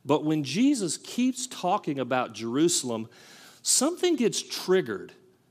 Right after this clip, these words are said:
in his disciples, particularly James and John, so that they respond right after he says this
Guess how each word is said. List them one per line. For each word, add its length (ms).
in 160
his 360
disciples, 640
particularly 880
James 520
and 160
John, 460
so 220
that 240
they 240
respond 800
right 220
after 300
he 100
says 360
this 380